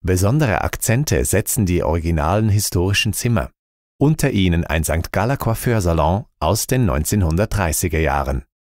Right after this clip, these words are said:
Die ethnologische Abteilung ermöglicht Begegnungen mit Ethnien rund um den Globus. Faszination Archäologie bietet eine Einführung in die Archäologie von Kanton und Stadt Sankt Gallen.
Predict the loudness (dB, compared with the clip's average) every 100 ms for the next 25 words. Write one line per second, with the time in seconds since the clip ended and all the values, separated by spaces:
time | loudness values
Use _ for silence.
0 | _ _ -6 -4 -2 0 2 2 2 0
1 | 0 0 0 0 0 0 0 -2 -4 -2
2 | 0 0 -2 -4 -4 -2 0 0 0 2
3 | 2 0 -2 -2 -2 0 2 2 2 2
4 | 2 0 -2 0 0 0 2 2 2 0
5 | -4 -6 -12 _ _ _ _ -6 -2 -2
6 | 0 0 0 0 0 2 0 0 -2 2
7 | 2 2 0 0 0 -2 _ _ -4 -2
8 | -2 0 -2 -2 0 0 0 0 2 2
9 | 0 0 0 0 0 -2 0 0 0 0
10 | -2 -2 -4 -4 -4 -4 -2 0 0 -2
11 | -2 -2 -4 -4 -6 -6 -6 -4 -2 -4